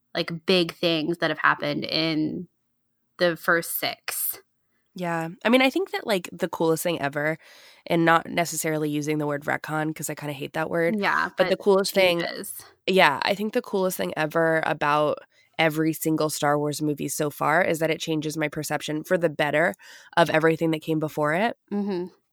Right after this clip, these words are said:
Speaker 2: Like, I, you have that with Solo, you have that with Rebels, you have that with Resistance, you have that with the sequel trilogy as a whole. You look at, at least for me, like, even on a micro level, I look at the relationship of Han and Leia super differently than I used
Speaker 1: Mm-hmm.
Speaker 2: to, just by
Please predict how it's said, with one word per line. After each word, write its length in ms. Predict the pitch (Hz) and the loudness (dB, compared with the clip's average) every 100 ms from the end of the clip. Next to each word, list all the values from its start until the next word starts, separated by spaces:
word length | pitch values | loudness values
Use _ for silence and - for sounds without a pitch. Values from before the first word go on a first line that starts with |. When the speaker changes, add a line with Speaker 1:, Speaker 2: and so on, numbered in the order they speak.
| _ - | _ -4
Speaker 2:
Like, 120 | 196 180 | 0 2
I, 100 | 180 | 2
you 120 | 165 | 2
have 160 | 156 | -2
that 80 | 143 | -2
with 120 | 139 | -2
Solo, 200 | - 220 | 0 2
you 140 | 208 165 | 2 -2
have 100 | 147 | -4
that 80 | 147 | -4
with 140 | 165 | 0
Rebels, 300 | 180 165 160 | 0 0 -2
you 40 | 151 | -4
have 60 | |
that 160 | 143 - | -6 -8
with 100 | 151 | -6
Resistance, 600 | 156 165 - 156 156 - - - - - | -2 -2 0 -2 -2 -6 -18 -20 -20 -6
you 80 | 165 | -2
have 200 | 170 151 | 0 2
that 360 | 156 156 143 160 | 2 2 2 0
with 440 | 160 151 151 147 _ - | 0 2 2 0 _ -14
the 180 | 160 160 | -6 -2
sequel 300 | - 160 156 | 0 0 0
trilogy 340 | 160 151 147 | 0 0 -2
as 80 | 151 | -4
a 60 | |
whole. 420 | 151 220 208 196 175 | -2 2 2 4 2
You 120 | 156 | 0
look 160 | 156 | -2
at, 80 | 147 | -4
at 340 | - - - 185 | -6 -10 -8 -2
least 160 | 185 | 0
for 140 | - 160 | 2 2
me, 220 | 190 196 | 2 0
like, 200 | 151 - | 0 0
even 160 | 160 156 | 0 2
on 120 | 151 | 2
a 40 | |
micro 300 | 147 160 165 | 0 0 0
level, 240 | 151 156 147 | 2 2 2
I 100 | 156 | 0
look 140 | 156 | -2
at 60 | - | -4
the 100 | 147 | -4
relationship 500 | 147 147 - - - | -2 -2 -4 -8 -8
of 120 | - | -6
Han 180 | 147 147 | -4 -4
and 120 | 135 | -4
Leia 480 | 143 156 190 220 - 165 | 0 2 4 4 2 -6
super 320 | - 160 151 | -2 -2 -2
differently 540 | 143 139 143 151 160 - - - | -4 -6 -4 -2 -4 -6 -20 -6
than 100 | 165 | 0
I 20 | 156 | 4
used 320 | 147 196 196 | 4 2 2
Speaker 1:
Mm-hmm. 140 | 151 | 0
Speaker 2:
to, 40 | 151 | 0
just 240 | 151 - _ - - | -2 -4 _ -20 0
by 440 | 160 147 143 143 | 4 6 4 0